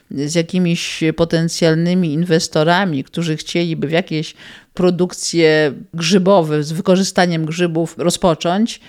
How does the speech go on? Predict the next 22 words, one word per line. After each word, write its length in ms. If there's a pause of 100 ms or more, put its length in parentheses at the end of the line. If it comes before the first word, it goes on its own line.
(160)
i 80
w 60
pewnym 320
momencie, 320
jak 80
dochodzi 400
do 100
liczenia 500
kosztów 640
i 80
zysków, 640 (300)
okazuje 680
się, 360
że 180
grzyby 280
zbyt 340
wolno 420
przerastają, 800 (260)
żeby 560
generować 720
wystarczający 840
zysk. 420